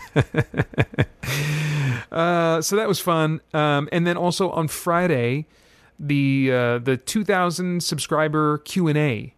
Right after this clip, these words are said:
that I edited and kind of fixed a bit should be auto-posting on, uh, Friday, even though I will be, uh, off the grid for the last two days of this week.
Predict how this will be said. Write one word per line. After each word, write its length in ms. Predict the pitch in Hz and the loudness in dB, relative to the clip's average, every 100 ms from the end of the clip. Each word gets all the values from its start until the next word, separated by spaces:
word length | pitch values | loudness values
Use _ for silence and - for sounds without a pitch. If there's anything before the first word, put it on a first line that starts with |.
| _ 151 | _ -4
that 160 | 143 | -2
I 80 | 127 | 0
edited 460 | 131 151 131 123 107 | 0 0 0 -2 -2
and 240 | 135 123 | -4 -4
kind 160 | 117 123 | -4 -6
of 60 | |
fixed 260 | - 139 - | -4 -4 -2
a 60 | 117 | 0
bit 260 | 110 104 | 0 -2
should 420 | - - - 135 | -6 -4 2 2
be 220 | 117 120 120 | 4 0 2
auto-posting 760 | 120 117 110 113 107 131 104 | 2 2 2 -2 -2 -2 -4
on, 280 | - 113 107 | -4 -4 -4
uh, 160 | 110 107 | -4 -6
Friday, 380 | - 117 101 107 | -2 0 0 0
even 240 | 117 117 | 0 0
though 160 | 117 113 | 0 0
I 140 | 117 | -2
will 160 | 117 110 | -2 0
be, 320 | 120 117 113 | 0 2 0
uh, 80 | 110 | 0
off 260 | 147 147 | -2 -2
the 100 | - | 0
grid 460 | 131 139 180 175 151 | 0 2 2 0 -2
for 240 | - 135 | 0 0
the 80 | 123 | 2
last 320 | 127 131 - | 0 -2 -4
two 180 | - 143 | -4 -2
days 400 | 120 120 113 98 | 0 2 0 -2
of 220 | - 101 | -4 -6
this 240 | 104 98 - | -6 -6 -4
week. 260 | 101 - | -4 -6